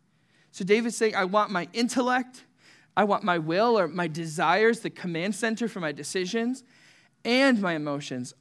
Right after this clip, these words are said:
all of them to bow at, at the feet of King Jesus. I want them all to be bowed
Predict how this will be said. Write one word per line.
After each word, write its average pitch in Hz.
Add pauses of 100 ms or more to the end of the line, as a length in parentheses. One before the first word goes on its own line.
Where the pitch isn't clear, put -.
all 226
of 180
them 165
to 180
bow 190
at, 165
at 165
the 165
feet 165
of 139
King 139
Jesus. 123
I 147
want 180
them 175 (100)
all 196
to -
be 175
bowed 135